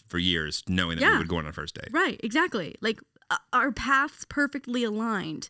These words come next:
Speaker 2: I'm
Speaker 1: It
Speaker 2: so
Speaker 1: wa-
Speaker 2: glad you didn't become a YouTuber.
Speaker 1: A
Speaker 2: Thank you.
Speaker 1: perfect m-, love millennial story.
Speaker 2: A perfect love millennial story. Okay, so let's dive into how we met. We crossed paths in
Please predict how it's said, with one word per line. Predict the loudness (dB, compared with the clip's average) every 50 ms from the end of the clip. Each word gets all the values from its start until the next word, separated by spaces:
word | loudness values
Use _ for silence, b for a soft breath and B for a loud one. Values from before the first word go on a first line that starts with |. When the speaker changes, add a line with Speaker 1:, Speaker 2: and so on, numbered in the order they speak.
| b b 2
Speaker 2:
I'm | 4 6
Speaker 1:
It | 8
Speaker 2:
so | 8 8
Speaker 1:
wa- | 8
Speaker 2:
glad | 8 6 6 4 4 2
you | 0 2
didn't | 2 2 2
become | 2 2 2 2 4
a |
YouTuber. | 4 2 2 0 -2 -4
Speaker 1:
A | -4
Speaker 2:
Thank | 0 2 4 6 6 6
you. | 6 6 4
Speaker 1:
perfect | 2 2 2 2
m-, | 0 0 -2 _ -2
love | 0 2 2 2 2 0 0
millennial | 2 2 2 2 2 2 2 0 0
story. | -2 -4 -4 -4 -6 -6 -4 -2
Speaker 2:
A | 0 0
perfect | 2 2 2 2 2 0 -2 0
love | 0 0 2 0
millennial | 0 0 0 -2 -2 -2
story. | -4 -4 -4 -4 -4 0 0 2
Okay, | 2 2 2
so | 0 0 0 0 0
let's | 0 -2 -2 0 2
dive | 2 2 2
into | 2 2 2 2 4 2 2 2
how | 2 0 0 0 0
we | 0 -2 -2
met. | -4 -4 -6 -8 -10 -14 -16 -16 -16 -4 -2
We | -2 -2
crossed | 0 2 2 2 2 2 -2 -4
paths | -6 0 2 4 4 4 2 0 -4 -6 -4 0
in | 2 2 2 2